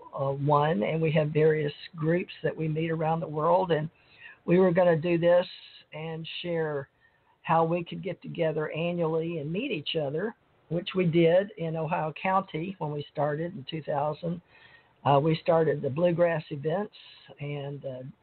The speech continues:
we had, uh, at the beginning, uh, in Ohio County, where Bill Monroe Foundation began, and I was a plank owner there, we had a lot of great music from around the world, and, uh, a lot of people show up every year,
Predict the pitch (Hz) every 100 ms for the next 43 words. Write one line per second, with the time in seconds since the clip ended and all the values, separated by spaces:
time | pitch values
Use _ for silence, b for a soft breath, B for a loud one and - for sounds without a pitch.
0 | _ b b b b - 160 170 160 147
1 | 151 139 143 139 - 143 147 156 156 165
2 | 170 180 185 170 165 - 151 143 135 139
3 | - 147 147 147 165 160 - 160 160 180
4 | 165 147 143 151 156 151 160 156 156 156
5 | 156 165 - 160 156 - 156 151 151 156
6 | 185 175 135 160 160 - - 175 175 160
7 | 156 156 151 156 170 180 _ b b b
8 | b b _ - 156 165 160 160 156 151
9 | 165 165 - _ B B B _ _ 147
10 | 156 175 214 - - 147 139 151 156 151
11 | 147 156 175 196 160 143 156 B B B
12 | B B B - 139 139 139 160 170 -
13 | 185 180 151 - 175 160 175 175 175 165
14 | 160 156 165 202 208